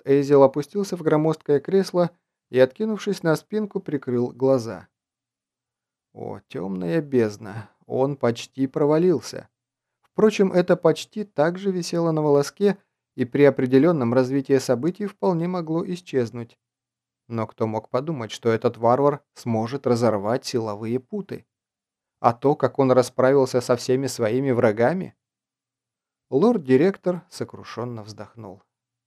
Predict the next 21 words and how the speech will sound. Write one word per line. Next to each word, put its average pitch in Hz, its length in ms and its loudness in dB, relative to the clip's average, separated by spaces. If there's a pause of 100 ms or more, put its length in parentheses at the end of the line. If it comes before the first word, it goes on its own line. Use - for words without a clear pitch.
(640)
Операция 240 520 0
была 202 220 6
рассчитана 180 520 0
буквально 175 540 -4
по 175 140 -10
секундам, 170 680 0 (400)
и 117 100 -10
ее 117 280 4
результаты 160 540 4
уже 151 220 2
были 165 220 2
включены 160 540 0
в - 80 -8
сложную 170 540 2
многоходовую 170 760 -2
партию, 147 580 -2 (320)
которая 113 340 -2
должна 110 420 -2
была 110 240 -6
спасти 117 600 -10
империю. 117 520 -4